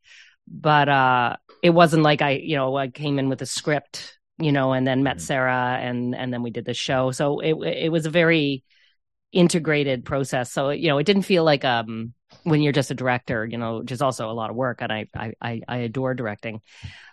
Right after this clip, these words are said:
Speaker 1: but, uh, it, it was very intense. Uh, it took sort of everything, you know, physically, emotionally, mentally, um, politically, and totally worth it. Totally worth it. But yeah, very integrated and, and full experience, very rich.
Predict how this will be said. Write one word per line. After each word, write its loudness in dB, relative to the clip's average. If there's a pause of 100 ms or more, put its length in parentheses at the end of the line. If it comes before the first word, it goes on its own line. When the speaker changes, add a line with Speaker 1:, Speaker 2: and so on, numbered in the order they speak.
(120)
Speaker 1:
but, 6
uh, 4
it, -6
it 0
was 0
very 8
intense. 0
Uh, -2
it -6
took -2
sort 0
of 2
everything, 0
you 0
know, 0
physically, -4
emotionally, -2
mentally, -4 (640)
um, -2
politically, -4 (500)
and 0
totally 8
worth 4
it. 2 (180)
Totally 0
worth -2
it. 0
But 2
yeah, 6
very 0
integrated 2
and, -2
and -4
full 0
experience, -4
very -2
rich. -6